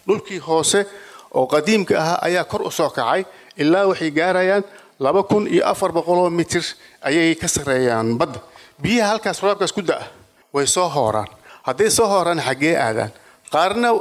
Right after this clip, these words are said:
dhinaca waqooyi bari waxay ku, waxay ku dhammaadaan togga nu-, ee, ee, Daroor. Markaad soo aaddo dhinaca galbeedka, markaad soo aaddo, biyaha ka soo hoorana waxay ku soo shubmaan togga Nugaal.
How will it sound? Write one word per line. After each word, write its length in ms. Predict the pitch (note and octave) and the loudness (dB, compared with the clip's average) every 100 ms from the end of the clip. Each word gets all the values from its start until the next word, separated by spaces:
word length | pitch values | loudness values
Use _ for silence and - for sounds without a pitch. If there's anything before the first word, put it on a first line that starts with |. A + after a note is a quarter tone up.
| - - | -4 -4
dhinaca 340 | G3 A3+ G3 E3+ - - - | 0 2 2 0 -2 -10 -2
waqooyi 460 | C3 - G#3 G3+ D#3 | 0 2 2 2 0
bari 340 | C#3+ C#3+ G3+ - - | 0 -2 -2 -8 -10
waxay 220 | D3+ F#3 | -6 -4
ku, 100 | F3+ G3+ F3+ | -4 -8 -4
waxay 180 | D3 F#3 | 0 0
ku 60 | |
dhammaadaan 440 | A#3 G3 F3 E3 D#3 | 2 0 0 0 -2
togga 240 | G3 F3 | 0 0
nu-, 180 | E3 E3+ | 2 2
ee, 140 | D#3 D3 | 2 0
ee, 140 | D3+ C3+ | -2 -2
Daroor. 260 | D3 F3 D#3+ - - _ - - | 0 0 -4 -8 -20 _ -20 -4
Markaad 380 | F3 A3+ A3 F#3+ | -2 0 0 0
soo 140 | A3 A3+ | 2 2
aaddo 300 | F#3+ F3+ F#3+ | 2 0 2
dhinaca 380 | A3 G3 E3 E3 | 2 2 0 -2
galbeedka, 360 | C#3+ C3+ G3 F#3+ | -2 0 0 0
markaad 220 | F#3 E3+ C#3+ | -2 0 2
soo 140 | G3 | 2
aaddo, 300 | D3 C3+ F3+ G3 - _ | 2 2 0 0 -8 _
biyaha 380 | B2 C#3+ F#3+ F3+ | -10 -4 -2 -2
ka 120 | - | -2
soo 160 | G3 G3+ | 0 0
hoorana 420 | E3 E3 F#3 F3+ D3+ | 2 2 0 -2 -2
waxay 180 | F#3 | -4
ku 80 | F3+ | -4
soo 160 | F#3+ D#3 | -4 -2
shubmaan 420 | - C3+ D3+ D#3 | -2 -2 -2 -2
togga 240 | - E3 C#3 | -4 -4 -2
Nugaal. 320 | B2 A#2+ | -2 -2